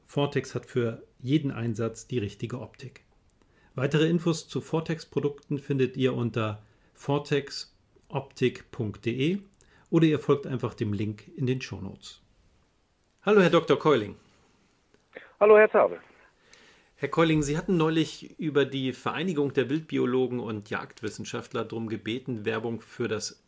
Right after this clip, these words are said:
Speaker 1: Citizen Science Projekt MammelNet zu machen. Bevor wir über das MammelNet Projekt sprechen, wäre es ganz toll, wenn Sie uns aber erstmal erzählen, worum es bei Citizen Science überhaupt geht.
Speaker 2: Ja,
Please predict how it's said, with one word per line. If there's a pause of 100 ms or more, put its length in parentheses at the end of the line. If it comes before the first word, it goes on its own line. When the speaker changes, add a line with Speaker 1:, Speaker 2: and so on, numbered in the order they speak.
Speaker 1:
Citizen
Science
Projekt
MammelNet
zu
machen. (960)
Bevor
wir
über
das (200)
MammelNet
Projekt
sprechen,
wäre
es
ganz
toll,
wenn
Sie
uns
aber
erstmal
erzählen, (540)
worum
es
bei
Citizen
Science
überhaupt
geht. (1900)
Speaker 2:
Ja,